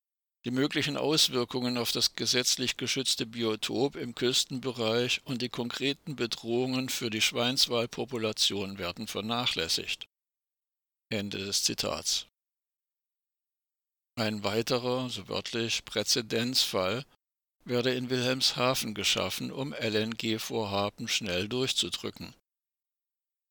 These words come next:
Mit dem geplanten L-N-G-Beschleunigungsgesetz hebelt die Bundesregierung laut B U N D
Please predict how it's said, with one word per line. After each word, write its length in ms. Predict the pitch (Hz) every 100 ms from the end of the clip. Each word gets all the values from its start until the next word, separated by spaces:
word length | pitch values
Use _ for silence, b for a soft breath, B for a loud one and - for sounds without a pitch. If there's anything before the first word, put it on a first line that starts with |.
| _ _
Mit 140 | 135 135
dem 160 | 143
geplanten 640 | 139 127 120 113 127 - 131
L-N-G-Beschleunigungsgesetz 2250 | 120 120 117 117 123 123 120 - 117 123 151 143 123 120 - - 95 107 117 - -
hebelt 440 | - 151 143 151 156
die 80 | 147
Bundesregierung 1080 | 131 120 110 107 - 113 120 113 113 120
laut 340 | 113 98 107 -
B 140 | 117
U 160 | 107 117
N 200 | 110 117
D 320 | 120 123 156